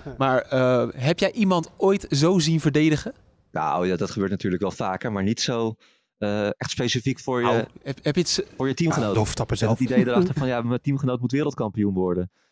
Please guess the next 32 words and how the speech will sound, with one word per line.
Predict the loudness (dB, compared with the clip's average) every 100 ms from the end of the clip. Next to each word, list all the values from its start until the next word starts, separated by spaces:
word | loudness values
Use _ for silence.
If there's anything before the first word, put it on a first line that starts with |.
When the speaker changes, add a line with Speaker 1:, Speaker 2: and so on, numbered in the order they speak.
| _
Speaker 2:
En | -6
ik | -2
moet | -2
ook | -2
eerlijk | -2 -2 -2
zeggen, | -2 -2 -4 -6 _ _ _ -6
eh, | -2 -2 -4 _
hier | -2 0
is | 0
Perez | -2 -2 -2
ook | -4
goed | -2 -2
in. | -2 -6 _ _
Dat | _
hebben | -4 -4 -4 -8
we | -12
in | -8
zijn | -2 -2 -2
Fo-, | -4 -6
Force | -4 -2 0
India | 0 0
tijd | -2 -4 -4
vaak | -6 -4
zien | -2 0
doen. | 0 -2 -6 _ _ _
Eh, | -6 -2 0 -2
gewoon | -2 -4 -4 -4
hard | -8 -6 -6
tegen | -2 -2 -2
hard | -4
racen, | -2 -2 0
soms | 0 -2 -4